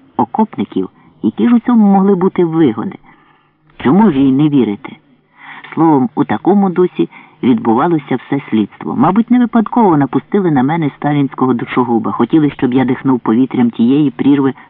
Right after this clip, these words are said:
до якої наближався. Та годі про конвеєр моральних катувань, які мало хто витримував, здебільшого здавалися і белькотіли каяття.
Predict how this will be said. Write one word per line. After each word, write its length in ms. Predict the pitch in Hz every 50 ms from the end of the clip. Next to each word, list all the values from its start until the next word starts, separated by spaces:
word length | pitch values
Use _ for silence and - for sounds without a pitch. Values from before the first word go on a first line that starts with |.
| _ -
до 100 | 95 107
якої 360 | 104 107 - - 120 117 110
наближався. 760 | 110 110 104 110 110 104 95 - 95 101 104 - - - - - _ _ _ _ _ _ _ _ _ _ _ - _ _ _ _ _ _ _ _ _ _ _ _ _ _ -
Та 100 | - 220
годі 380 | 220 254 262 214 156 143 123 113 - - _
про 140 | - 139 135
конвеєр 440 | - 135 127 127 139 143 143 131 127
моральних 480 | 127 127 127 127 127 127 123 127 120
катувань, 500 | - - 127 - - 117 110 110 113 113
які 240 | 110 110 107 - 107
мало 300 | 107 120 165 196 170 143
хто 220 | - - - 135 123
витримував, 640 | 120 117 - 127 123 117 113 107 104 104 104 104 - - _ _ -
здебільшого 640 | 101 110 131 151 180 220 214 - - 156 135 127 113
здавалися 600 | 120 113 110 123 170 190 196 175 156 - - 151
і 120 | 139 143
белькотіли 580 | 160 175 151 143 - 120 110 - 143 143 135 117
каяття. 600 | - - 113 107 107 107 _ - - - 104